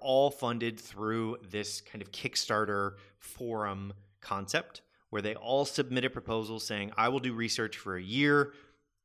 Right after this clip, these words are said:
on Monero and all the different Mimblewimble and all these different bulletproof concepts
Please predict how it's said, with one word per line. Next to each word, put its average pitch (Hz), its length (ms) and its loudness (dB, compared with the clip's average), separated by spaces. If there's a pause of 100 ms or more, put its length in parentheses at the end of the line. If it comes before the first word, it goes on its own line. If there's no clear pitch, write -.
on 135 320 4
Monero 107 640 2 (400)
and 131 380 4
all 135 440 10
the 131 140 -2
different 113 500 -2 (560)
Mimblewimble 123 720 4
and 110 100 4
all 120 220 4
these 127 240 -2
different 113 460 -4
bulletproof 120 760 -2 (400)
concepts 127 800 0